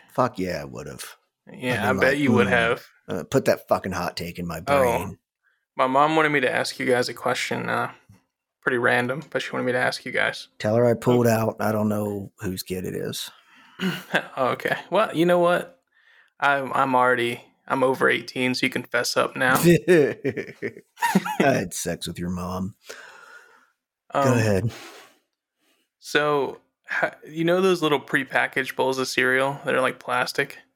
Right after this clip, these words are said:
Speaker 1: Mm-hmm.
Speaker 2: Disposable
Speaker 1: Mm-hmm.
Speaker 2: bowls of cereal?
Speaker 1: Mm-hmm.
Speaker 2: How long does it take you to eat one of those?
Speaker 1: How long does it take me to eat one of those?
Speaker 2: Yep.
Speaker 3: Uh, I'm,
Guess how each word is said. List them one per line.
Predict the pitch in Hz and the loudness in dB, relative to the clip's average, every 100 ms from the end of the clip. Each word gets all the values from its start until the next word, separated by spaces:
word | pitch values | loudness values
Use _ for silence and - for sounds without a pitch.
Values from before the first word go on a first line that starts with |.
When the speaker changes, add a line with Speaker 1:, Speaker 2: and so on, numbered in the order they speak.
| _ 95 | _ -16
Speaker 1:
Mm-hmm. | 90 82 76 117 - _ _ _ _ _ | -14 -20 -16 -16 -18 _ _ _ _ _
Speaker 2:
Disposable | 139 131 - 131 135 127 131 - _ _ - | -8 -8 -2 -2 -2 -6 -8 -8 _ _ -8
Speaker 1:
Mm-hmm. | 92 - 73 60 104 | -8 -8 -12 -12 -12
Speaker 2:
bowls | 135 135 135 | -4 -4 -4
of | 131 | -4
cereal? | 139 139 143 151 _ _ | 0 0 0 -4 _ _
Speaker 1:
Mm-hmm. | - - _ | -18 -18 _
Speaker 2:
How | - 147 | -2 0
long | 180 | 2
does | 180 | 2
it | 170 | 2
take | 160 151 | 0 0
you | 147 | 0
to | |
eat | 127 135 | 2 2
one | 123 127 | 2 0
of | |
those? | 123 135 - - _ _ _ _ _ _ _ _ _ _ _ _ _ _ _ _ | 2 0 -2 -14 _ _ _ _ _ _ _ _ _ _ _ _ _ _ _ _
Speaker 1:
How | - - 87 | -20 -14 -8
long | 95 104 | -6 -6
does | 101 98 | -8 -12
it | 90 | -12
take | - 95 101 | -8 -6 -4
me | 92 | -6
to | - 104 | -8 -14
eat | 92 - | -16 -10
one | 156 | -8
of | 156 165 | -8 -6
those? | 190 214 208 - - _ _ _ _ 123 | -4 -4 -6 -14 -20 _ _ _ _ -2
Speaker 2:
Yep. | 127 | 2
Speaker 3:
Uh, | 139 98 | 4 4
I'm, | 156 202 | 0 0